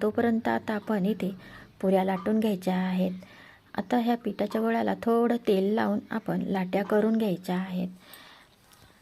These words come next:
आता इथं पुरी लाटून घेणार आहे.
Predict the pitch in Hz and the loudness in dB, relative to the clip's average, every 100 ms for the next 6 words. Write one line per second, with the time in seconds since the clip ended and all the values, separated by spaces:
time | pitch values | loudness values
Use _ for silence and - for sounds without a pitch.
0 | - - - - - - - 247 247 254 | -20 -20 -20 -20 -12 -6 -2 0 0 -2
1 | 180 185 - - 202 202 220 214 185 202 | -6 -6 -12 -8 -4 0 0 0 0 0
2 | 214 214 196 196 185 170 175 | 0 0 0 0 -2 -2 -2